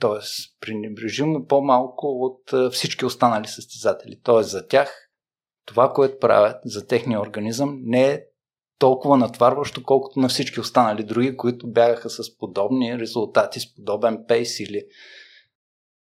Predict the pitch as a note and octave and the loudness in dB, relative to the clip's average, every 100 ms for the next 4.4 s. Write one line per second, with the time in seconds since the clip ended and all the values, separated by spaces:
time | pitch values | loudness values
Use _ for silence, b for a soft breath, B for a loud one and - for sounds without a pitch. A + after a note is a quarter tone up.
0 | _ _ _ D3 B2 A#2 A#2 A2+ - B2 | _ _ _ -8 -6 -4 -6 -6 0 2
1 | A2+ A2 - - - - A2 G#2 G2+ G2+ | 2 -2 -4 -6 -10 -8 -4 0 0 -2
2 | G2+ _ _ _ _ _ _ G#2+ G2 - | -6 _ _ _ _ _ _ -16 -6 2
3 | D#3 D#3+ A#2 A#2 C3 A#2 A#2 G2+ G2+ G#2+ | 2 2 -2 4 4 4 0 -4 -2 2
4 | B2 C#3+ A#2+ | 4 2 -2